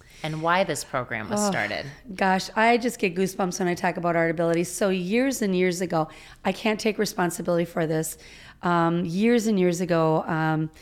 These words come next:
Speaker 2: People Incorporated, uh, decided in what was then some of our, um, clubhouses, places where our clients can drop in and just do activities.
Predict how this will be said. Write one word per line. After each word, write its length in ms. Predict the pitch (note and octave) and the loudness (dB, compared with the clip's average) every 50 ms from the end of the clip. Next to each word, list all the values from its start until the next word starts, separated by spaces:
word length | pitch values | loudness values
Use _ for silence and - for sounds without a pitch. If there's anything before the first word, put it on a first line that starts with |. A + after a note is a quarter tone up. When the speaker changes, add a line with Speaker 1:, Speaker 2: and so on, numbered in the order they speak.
| - - - - - - | -20 -20 -20 -20 -20 -8
Speaker 2:
People 280 | - - G3 - G#3 G3+ | -4 -4 -2 0 0 -2
Incorporated, 1000 | F#3+ G3 - - E3+ E3 E3 - E3+ E3 D#3+ D#3+ D#3+ D#3+ D#3+ D#3+ D#3+ D#3+ F3 - - - - - - - - | -2 -2 0 0 0 0 0 2 2 2 2 2 2 2 2 2 0 0 -4 -10 -18 -20 -20 -20 -20 -12 -6
uh, 260 | - E3 D#3+ D#3+ E3 D#3+ | -4 -2 0 0 0 0
decided 640 | D#3 F3 - - G3+ F3 E3 E3+ F3 F3 E3+ D#3+ | -2 -4 -4 -2 0 2 2 4 4 4 4 2
in 300 | - - E3+ E3 E3 E3 | 2 0 0 0 0 0
what 160 | E3 E3+ F3+ F#3+ | 0 0 0 0
was 180 | F3 E3 D#3 | 0 -2 -2
then 360 | - - F3 E3 E3 E3 E3+ | -2 -2 -2 0 0 0 0
some 280 | E3 - - F#3 E3 E3 | -2 -2 -2 -2 -2 -2
of 140 | E3 D3+ E3+ | -2 -2 0
our, 420 | D#3+ D#3 D#3 D#3 D3+ D3+ D#3 D3+ - - - - - - - - - - - - - | 0 2 2 2 2 0 0 -2 -6 -14 -20 -20 -20 -20 -20 -20 -20 -20 -20 -12 -8
um, 440 | - E3+ D#3 D#3 D3+ D3+ E3+ A3 C#4 | -4 -2 -2 0 0 -2 -4 -6 -8
clubhouses, 800 | - - - G3 E3+ D#3+ D#3 E3+ D3+ D3+ - - - - - | -10 -4 -2 -2 0 0 0 0 0 -2 -2 -6 -8 -10 -10
places 460 | - - - F3+ E3+ E3+ - - E3 E3+ | -10 -4 -2 0 0 0 -2 -6 -6 -2
where 460 | F3 E3+ D#3+ D#3+ D#3 D#3 D#3+ D#3 D#3 - | -2 0 0 2 0 0 -2 -4 -4 -4
our 120 | E3+ D#3+ | -4 -4
clients 380 | D#3+ - - E3+ D#3+ D#3+ D#3 - | -4 -4 -2 -2 0 -2 -2 -4
can 160 | - - D#3+ | -6 -6 -4
drop 340 | D#3+ E3 D#3 D3+ D#3 - - | -2 -2 -2 -2 -2 -2 -2
in 220 | E3 D#3 D#3 D3+ | 0 0 0 0
and 140 | D#3 D3+ D3 | 0 -2 -2
just 220 | D#3 D3 - - | -4 -6 -8 -6
do 120 | - - D#3 | -4 -4 -2
activities. 760 | D3+ D3+ - - G#3 F3 E3+ - - - A3 A3 - - | -2 -4 -6 -8 -8 -8 -6 -6 -6 -6 -6 -6 -8 -12